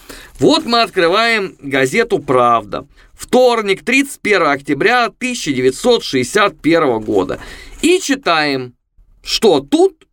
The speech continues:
написано. Речь товарища Демичева, речь товарища Джавахишвили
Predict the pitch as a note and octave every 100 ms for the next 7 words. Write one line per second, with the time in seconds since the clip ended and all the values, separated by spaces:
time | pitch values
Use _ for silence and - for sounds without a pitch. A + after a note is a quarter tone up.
0 | _ _ - C#3 G3+ A#3+ E3+ C3+ G2+ D#2
1 | - - - - - D#3+ D#4 - - -
2 | F3+ G#3 F#3 C#3 C3+ - A#2+ - C3+ B2
3 | G#3+ D3+ E3+ - A3 C4 B3+ - - F3
4 | G#3 - - G3+ A3 G#3 D3+ C#3 - C3
5 | A#2+ C4 D4+ C4 - D#3 - C3 C#3+ F#3+
6 | A#3